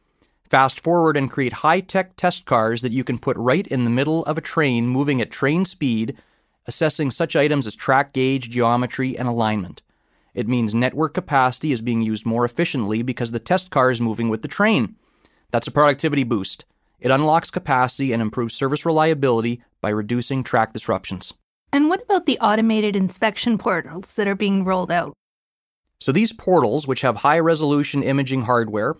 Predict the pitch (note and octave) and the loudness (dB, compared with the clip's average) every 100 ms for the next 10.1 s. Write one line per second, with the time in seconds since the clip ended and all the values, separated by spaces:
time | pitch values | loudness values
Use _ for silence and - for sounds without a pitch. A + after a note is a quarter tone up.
0 | _ - C#3+ C3+ B2 - - C#3+ D3 - | _ -2 0 0 -2 -2 2 4 2 0
1 | D3 C3 D3 C#3 C3+ C#3 C3 - A2+ G#2 | -2 -2 -2 0 2 2 0 0 0 0
2 | - G#2+ A2 - - E3 F3+ E3 D3 D3 | -4 -4 -4 -6 -2 2 2 2 2 0
3 | C#3 - C3+ B2+ B2+ A#2 A#2 A#2 A#2+ A#2 | -2 0 0 0 -2 0 0 0 0 -2
4 | - B2 C3 A#2 - F2 C#2 _ _ _ | -2 -2 0 -2 -2 -8 -10 _ _ _
5 | _ _ _ _ - G#2+ - B2 - D#3 | _ _ _ _ -10 -4 -2 0 0 -2
6 | - D#3+ D3+ D3+ A#2+ - - B2+ C#3+ - | -2 0 2 2 -2 -4 0 2 2 -2
7 | - D3+ C#3 C3+ A#2 A#2+ B2 A#2 A#2 D#3+ | -4 -2 -2 -2 -2 -2 -2 -2 2 4
8 | F#3 C#3+ B2 A#2 - A2+ - A#2+ A#2+ - | 4 2 2 -2 0 -2 -2 -6 -6 0
9 | D3 D#3 - B2+ A#2 - C3 C3 C#3+ B2 | 2 2 2 0 0 -4 0 4 4 4
10 | F#2+ | -2